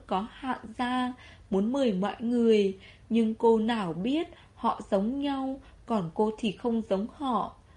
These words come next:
Bối rối trầm mặc không nói gì. Ngải Tuyết cảm giác có cái gì đó không đúng, đứng dậy hỏi, "Sao thế?" Rốt cuộc, có cô gái bốn mắt trợn mắt nhìn Ngải Tuyết,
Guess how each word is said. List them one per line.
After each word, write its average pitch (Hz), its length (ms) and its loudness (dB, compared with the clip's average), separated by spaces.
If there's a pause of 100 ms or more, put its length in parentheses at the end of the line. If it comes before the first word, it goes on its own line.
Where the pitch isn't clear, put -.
(340)
Bối 185 280 4
rối 190 300 0
trầm 220 280 -2
mặc 220 140 -4
không 285 280 -6
nói 254 220 -2 (120)
gì. 226 420 0 (460)
Ngải 214 300 0 (200)
Tuyết 311 160 -2 (100)
cảm 202 380 -4
giác 262 180 -8
có 233 100 -4
cái 240 320 -6
gì 247 160 0
đó 180 160 -4
không 226 420 -4
đúng, 214 360 0 (360)
đứng 196 260 0
dậy - 260 -2
hỏi, 208 480 -2 (320)
"Sao 311 320 0
thế?" 277 500 2 (540)
Rốt 240 280 2 (160)
cuộc, 240 360 0 (260)
có 185 240 -2
cô 240 140 4
gái 208 280 -2
bốn 214 220 2
mắt 330 220 -4
trợn - 280 -2
mắt 311 160 -6
nhìn 254 340 -2
Ngải 202 280 0
Tuyết, 311 420 -2